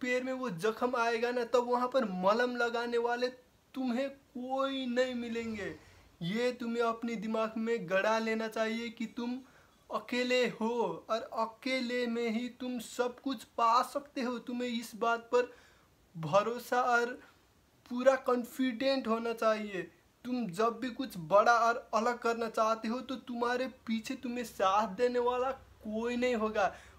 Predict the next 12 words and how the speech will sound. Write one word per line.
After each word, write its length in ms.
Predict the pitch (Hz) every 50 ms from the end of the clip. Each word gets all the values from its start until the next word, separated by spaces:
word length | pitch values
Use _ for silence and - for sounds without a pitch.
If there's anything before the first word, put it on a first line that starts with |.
| - - -
पर 180 | 240 247 240
बहुत 420 | 185 170 202 220 220 247 254 220 -
सारे 420 | - - 240 240 240 247 240 262 247 220 214 214 220
ऐसे 220 | 220 220 - 262
लोग 260 | 240 240 247 247 233
होंगे 320 | 214 226 240 240 240 262 262
जो 200 | 196 185 240 247 240
तुम्हारा 460 | - 254 240 240 233 240 240 254 269 285 - - - - - - - - - - -
पैर 380 | 262 262 262 277 277 269 277 - -
खींचेंगे। 720 | - - 214 214 214 - 269 254 254 247 240 240 214 185 165 - - - - - - - _ -
तो 120 | 240 269 277
इसलिए 540 | 233 226 - - - 226 247 254 262 262